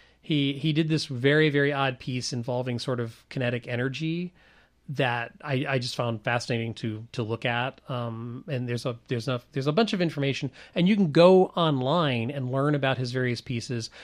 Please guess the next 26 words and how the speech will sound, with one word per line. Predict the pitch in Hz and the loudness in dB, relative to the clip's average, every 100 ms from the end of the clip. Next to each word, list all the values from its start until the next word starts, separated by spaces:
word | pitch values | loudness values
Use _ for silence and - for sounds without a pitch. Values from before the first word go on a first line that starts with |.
| - | -2
And | 165 | 2
there's | 170 156 | 4 4
video | 156 202 185 160 | 4 4 4 4
of | 143 | 4
him | - 190 147 127 127 - _ | 4 4 4 2 0 -6 _
speaking | - - 165 156 147 | -14 0 0 2 2
about | 131 131 | 2 -2
some | - 120 | -4 -4
of | 117 | -2
his | 131 | 0
art. | 208 151 - - _ _ _ - _ | 0 0 -4 -18 _ _ _ -20 _
He's | - 180 156 | -4 0 2
a | 170 | 0
very, | 147 170 180 175 | 0 0 2 2
very | 160 156 147 | 4 4 4
odd | 135 135 135 131 123 | 2 0 0 0 -2
guy. | 127 107 110 - - _ _ _ _ _ _ - | -8 -8 -12 -14 -18 _ _ _ _ _ _ -4
And | 123 123 123 123 120 120 | 0 0 0 -2 -4 -2
for | 151 | -2
some | - 180 190 | 4 4 4
reason, | 170 143 139 | 0 2 0
his | - 147 151 | 4 2 4
name | 135 123 | 2 2
keeps | 127 - | -2 -6
coming | - 131 117 | -2 0 0
up | 110 110 | -4 -6